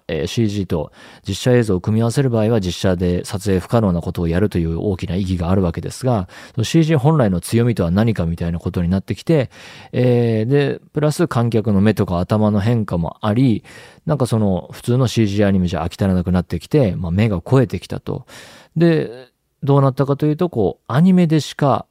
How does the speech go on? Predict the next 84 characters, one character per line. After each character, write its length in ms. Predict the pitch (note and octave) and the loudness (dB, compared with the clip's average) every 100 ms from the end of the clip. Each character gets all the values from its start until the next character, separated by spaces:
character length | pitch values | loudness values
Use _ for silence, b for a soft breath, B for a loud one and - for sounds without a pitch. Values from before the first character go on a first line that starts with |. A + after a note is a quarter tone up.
| - | -4
で 140 | G#2 | -2
き 100 | D3+ | 0
な 120 | C3+ | 0
い、 20 | G2+ | 0
シ 180 | D3 | 0
ー 20 | D3+ | 0
ジ 140 | D#3+ | 2
ー 80 | E3+ | 2
ア 60 | F3 | 2
ニ 120 | F3+ | 2
メ 100 | F3 | 2
で 80 | D#3 | 0
し 80 | - | -2
か 120 | C3 | 0
で 120 | G#2+ | 2
き 100 | C3+ | 2
な 100 | C#3+ | 2
い 80 | G2+ | 2
表 260 | G2+ G#2+ B2 | 2 2 2
現 100 | A#2 | 0
っ 20 | |
て 100 | G2 | 0
い 20 | |
う 60 | G#2+ | 0
の 100 | B2+ | 0
を、 40 | |
こ 280 | - G2 F2 | 0 0 0
う、 60 | F2+ | 2
よ 120 | G2+ | 2
り 100 | A2 | 0
深 240 | - B2+ | -2 -4
く 160 | G2+ E2+ | -2 -4
進 300 | - B2+ A2 | -2 -2 -2
化 200 | F2 D2+ B B B B | -4 -8 B B B B
さ 160 | F#2 | -4
せ 120 | - G#2 | 2 4
る 100 | A2 | 4
よ 120 | G2+ | 4
う 20 | |
に 40 | F#2+ | 2
な 100 | G#2+ | 0
っ 20 | |
て 180 | - A#2+ | -2 -4
き 80 | |
て、 360 | - D#3 A#2+ C3+ - | 0 0 2 -2 -8
で、 140 | D3 C3+ | -6 -4
そ 280 | - D#3 D#3+ | 0 0 2
う 60 | |
い 60 | D#3+ | 2
う 240 | E3 D#3+ | 2 2
流 320 | D3 C#3 D3 D3+ | 2 2 2 2
れ 100 | D3+ | 2
の 100 | C#3+ | 2
中 260 | C#3+ C#3+ | 0 0
で 140 | C3+ A#2 | 0 0
時 140 | G#2 | 2
代 160 | A#2+ A#2 | 2 2
を 80 | A2 | 2
変 120 | A#2 | 0
え 40 | |
た 80 | B2 | 0
一 100 | B2 | 0
本 180 | - A#2+ | 0 -2
だ 80 | A2+ | -2
っ 40 | |
た 100 | - | 0
の 100 | C3+ | 0
が、 200 | C#3+ B2+ B B | 0 0 B B
明 220 | F#2 B2+ | -2 2
ら 80 | C#3+ | 2
か 100 | C3+ | 2
に 120 | G#2+ | -2
ス 120 | - | -2
パ 140 | - G#2 | 0 2
イ 60 | |
ダ 140 | G2+ G2 | 4 2
ー 20 | |
バ 100 | F#2+ | 2
ー 40 | |
ス 100 | F2 | 0
の 100 | G#2+ | -2
一 180 | - D#2+ | -4 -6
作 280 | - F#2+ F2+ | -4 -2 -2
目、 180 | E2+ | -2